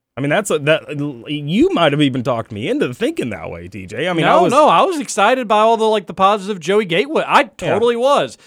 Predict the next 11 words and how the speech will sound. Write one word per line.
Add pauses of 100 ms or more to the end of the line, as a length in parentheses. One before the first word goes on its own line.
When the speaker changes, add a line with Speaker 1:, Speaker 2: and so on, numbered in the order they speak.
(120)
Speaker 2:
and
I'm
done.
I'm
not
buying
into
coaches
talking
quarterbacks
anymore.